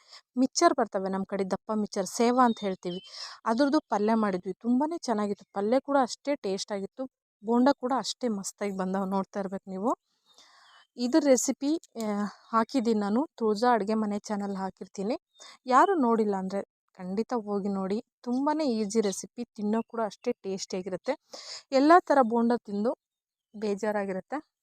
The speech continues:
ಈ ರೀತಿ ಒಂದ್ಸತಿ ಮಾಡ್ಕೊಳ್ತೀನಿ, ನಿಮಗೂ ಕೂಡ ಖಂಡಿತ ಇಷ್ಟ ಆಗುತ್ತೆ.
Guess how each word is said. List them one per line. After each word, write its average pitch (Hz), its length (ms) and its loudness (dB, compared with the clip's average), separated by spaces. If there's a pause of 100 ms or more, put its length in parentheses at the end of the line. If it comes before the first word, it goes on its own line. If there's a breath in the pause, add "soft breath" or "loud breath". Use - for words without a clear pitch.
ಈ 294 260 6
ರೀತಿ 277 280 2
ಒಂದ್ಸತಿ 214 480 -2
ಮಾಡ್ಕೊಳ್ತೀನಿ, 190 800 -8
ನಿಮಗೂ 196 240 -6
ಕೂಡ 208 180 -2
ಖಂಡಿತ 208 460 -4
ಇಷ್ಟ 214 340 -4
ಆಗುತ್ತೆ. 180 380 -10